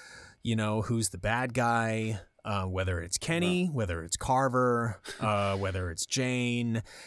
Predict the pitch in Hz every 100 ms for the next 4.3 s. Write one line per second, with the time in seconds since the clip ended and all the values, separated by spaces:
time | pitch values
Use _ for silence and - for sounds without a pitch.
0 | - - 120 127 113 110 110 - 104 95
1 | 107 135 135 104 98 95 87 - 92 85
2 | 82 - 147 151 143 135 135 135 135 131
3 | 127 107 - 92 95 98 101 90 90 110
4 | 110 98